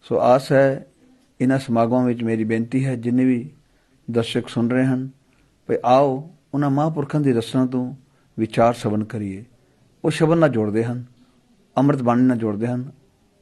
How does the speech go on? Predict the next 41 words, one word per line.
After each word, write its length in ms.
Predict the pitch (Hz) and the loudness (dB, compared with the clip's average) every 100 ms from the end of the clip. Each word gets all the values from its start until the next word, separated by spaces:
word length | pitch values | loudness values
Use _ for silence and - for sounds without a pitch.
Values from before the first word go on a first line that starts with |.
| 123 | -2
ਅੰਮ੍ਰਿਤ 280 | 135 143 - _ _ | 0 0 -2 _ _
ਪਾਨ 220 | 120 131 | 0 0
ਕਰਨ 240 | 127 127 120 | 0 -2 0
ਵਾਸਤੇ 240 | 113 - | -2 -6
ਪ੍ਰੇਰਨਾ 380 | 110 113 104 107 | -4 -2 0 -2
ਦਿੰਦੇ 280 | 104 101 101 | -4 -6 -6
ਹਨ। 180 | 107 113 _ _ _ _ _ _ - | -10 -14 _ _ _ _ _ _ 2
ਜੋ 420 | 143 156 147 - - _ - | 6 6 4 0 -12 _ -2
ਉਹਨਾਂ 160 | 139 | 2
ਦੀ 100 | 139 | 2
ਸੇਵਾਵਾਂ 540 | 135 127 117 127 127 127 | 0 2 4 6 4 2
ਹਨ, 200 | 120 131 - _ _ _ _ 135 | -2 -8 -16 _ _ _ _ -6
ਇੱਕ 140 | 127 | -4
ਬਹੁਤ 240 | 123 143 156 | 0 0 2
ਵੱਡਾ 300 | 127 123 117 | 0 0 -2
ਹਸਪੀਟਲ 520 | - 120 127 117 82 - - - _ 120 | -4 -2 -2 -2 -4 -16 -20 -20 _ -2
ਜੋ 120 | 120 | 0
ਮਾਰਚ 360 | 113 117 123 110 | 4 2 2 -2
ਦੋ 220 | 117 120 | 0 2
ਹਜ਼ਾਰ 200 | 117 110 | 2 0
ਤੇਈ 220 | 113 117 | 0 -2
'ਚ 60 | 113 | -2
ਸ਼ੁਰੂ 260 | 123 117 | -4 -2
ਹੋਏ 160 | 110 113 | 0 -2
ਹਨ, 220 | 120 123 - _ _ _ - | -2 -8 -14 _ _ _ -4
ਜਿੱਥੇ 260 | 117 143 | -2 0
ਕਿ 120 | 131 131 | 0 0
ਫ੍ਰੀ 360 | - 139 147 | 0 2 4
ਡਾਇਲਿਸਿਸ, 580 | 120 117 117 - 123 117 | 2 0 0 -2 -4 -6
ਫ੍ਰੀ 500 | - 131 135 123 110 | -10 -2 2 2 0
ਆਈ 180 | 110 117 | -2 0
ਦੇ 100 | 117 | 0
ਆਪਰੇਸ਼ਨ, 560 | 113 113 110 - 117 117 - _ _ _ - | -2 -2 -6 -4 -6 -6 -12 _ _ _ -4
ਜਿਨ੍ਹਾਂ 220 | 123 131 | 2 4
ਦੇ 80 | 127 | 2
ਕੋਲ 160 | 120 | 0
ਬੀ 140 | 113 120 | 0 -2
ਪੀ 140 | 127 | 2
ਐਲ 120 | 139 | 0
ਕਾਰਡ 280 | 131 113 110 | 2 0 0
ਹਨ, 200 | 110 110 | -2 -6